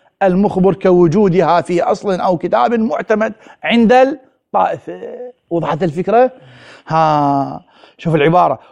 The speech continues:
وليس السند سيدنا إلا قرينة من القرائن، يعتبر س-، أحد القرائن موجودة قد الاطمئنان آخذه. مرة لا، موجود سند بس ما مطمئن لصدور رواية من المعصوم. ها، لا، لا نأخذه بتلك الرواية.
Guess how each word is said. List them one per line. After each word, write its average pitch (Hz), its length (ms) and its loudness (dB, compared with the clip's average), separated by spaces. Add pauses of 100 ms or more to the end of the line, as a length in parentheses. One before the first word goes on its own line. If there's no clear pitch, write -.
وليس 196 640 2
السند 277 520 2
سيدنا 233 480 -2
إلا 349 320 0
قرينة 381 420 -2
من 370 60 -6
القرائن، 226 460 -2
يعتبر 240 400 -2
س-، 285 80 -6
أحد 349 600 -2
القرائن 202 800 -4 (360)
موجودة 262 600 2
قد 254 180 2
الاطمئنان 277 800 -4
آخذه. 160 380 -4 (260)
مرة 139 220 -8
لا، 156 220 -2 (380)
موجود 165 160 -2
سند 208 160 0
بس 180 140 -6
ما 202 140 2
مطمئن 202 380 0
لصدور 185 260 0
رواية 185 160 2
من 180 100 -2
المعصوم. 160 400 -2 (160)
ها، 180 220 2
لا، 202 240 2
لا 226 300 0
نأخذه 214 340 -2
بتلك 185 400 -4 (720)
الرواية. 170 720 0